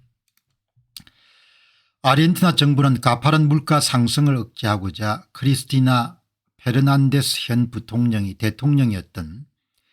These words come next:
이천십사 년부터 주요 생필품 가격 관리 프로그램을 시행 중이다. 아주 철두철미한 그런 일종의 가격 통제, 뭐 가격 통제를 하게 되면 대부분 실패하지 않습니까?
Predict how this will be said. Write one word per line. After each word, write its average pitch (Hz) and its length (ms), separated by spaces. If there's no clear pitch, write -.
이천십사 131 1000
년부터 156 800
주요 151 360
생필품 165 840
가격 104 480
관리 143 500
프로그램을 147 520
시행 101 300
중이다. 90 440
아주 - 220
철두철미한 139 920
그런 98 340
일종의 104 520
가격 110 380
통제, 110 480
뭐 117 140
가격 135 340
통제를 170 380
하게 180 180
되면 165 240
대부분 156 340
실패하지 185 540
않습니까? 110 580